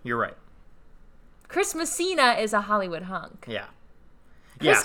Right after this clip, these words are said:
Speaker 1: Yeah, sorry, I,
Speaker 2: Kattan.
Speaker 1: I keep cutting you off. Let's go Chris Messina. Do
Speaker 2: Okay.
Speaker 1: your Chris Messina spiel.
Speaker 2: Chris Messina, first of all, is in, was in, uh, Birds of Prey. So he's in a superhero movie,
Speaker 1: Mm-hmm.
Speaker 2: which I feel like is a, um,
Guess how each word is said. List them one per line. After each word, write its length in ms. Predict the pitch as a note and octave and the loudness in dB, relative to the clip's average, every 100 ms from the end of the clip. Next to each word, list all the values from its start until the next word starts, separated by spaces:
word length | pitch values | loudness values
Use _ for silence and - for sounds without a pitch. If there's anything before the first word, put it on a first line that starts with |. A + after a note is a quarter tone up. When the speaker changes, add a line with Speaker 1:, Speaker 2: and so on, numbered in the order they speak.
| G3 | 8
Speaker 1:
Yeah, 100 | F3 | 10
sorry, 280 | D4 D4+ | 10 10
I, 120 | D4+ D#4 | 10 8
Speaker 2:
Kattan. 100 | - | 6
Speaker 1:
I 40 | |
keep 240 | G3 - | 0 -6
cutting 240 | - D#3 C3 | -4 -4 -4
you 100 | A#2 | -4
off. 220 | G2+ G2+ | -4 -4
Let's 180 | D3+ C#3 | -6 -2
go 220 | E3 C#3 | -2 -2
Chris 280 | C3 C#3+ - | -2 -6 -6
Messina. 380 | C#3 - G#2+ G2 | -10 -8 -10 0
Do 60 | C3 | 2
Speaker 2:
Okay. 120 | D3 | 4
Speaker 1:
your 100 | D3 | 2
Chris 260 | - C3+ | 0 -4
Messina 380 | C3 A#2+ B2 G2+ | -4 -8 -8 0
spiel. 400 | - - A#2+ - - | 2 2 0 -4 -2
Speaker 2:
Chris 260 | D4+ D#4+ - | 0 0 0
Messina, 520 | A4+ E4+ B3 E3+ F3+ | -2 -2 -2 0 -2
first 320 | - A#3 A#3 | 2 0 0
of 80 | F#3+ | 0
all, 320 | D#3 - - - | 0 0 -4 0
is 340 | C4+ A#3+ - - | 2 2 -4 -6
in, 400 | A#3+ C4 C#4+ D#4+ D4+ - - - - - - - | 2 2 2 -2 -8 -20 -20 -20 -20 -20 -20 -2
was 300 | A#3+ C#4+ A3+ | 4 4 4
in, 360 | C4 C#4+ C#4 - | 2 2 0 6
uh, 200 | B3 B3+ | 8 8
Birds 260 | - D4 C4+ | 6 4 4
of 100 | A#3 | 0
Prey. 380 | F4+ E4+ - - - - - | 4 4 4 -6 -20 -20 -14
So 240 | - C4+ | 4 4
he's 320 | B3 A#3+ G#3+ - | 4 0 -4 0
in 420 | A3 A#3+ B3 D4 - - - - - - - | 2 2 2 -2 -8 -20 -20 -20 -20 -20 -2
a 60 | |
superhero 580 | - - - D#3+ E3 - | 0 0 -4 -4 -4 -8
movie, 360 | - - - G#3+ | -10 -14 -14 -12
Speaker 1:
Mm-hmm. 140 | D3 D3 | -4 2
Speaker 2:
which 160 | G#3+ | 6
I 100 | G3 | 4
feel 220 | G3 G#3 | 4 0
like 220 | F#3 F3 F3 | 2 0 0
is 420 | E3+ E3 - - - _ - - - | -4 -4 -12 -16 -20 _ -20 -20 -6
a, 540 | G3 G3 E3+ E3 A2+ - - - | -4 -2 -4 -8 -12 -18 -10 -4
um, 480 | E3 G#2+ D2 E2 | -4 -4 -10 -16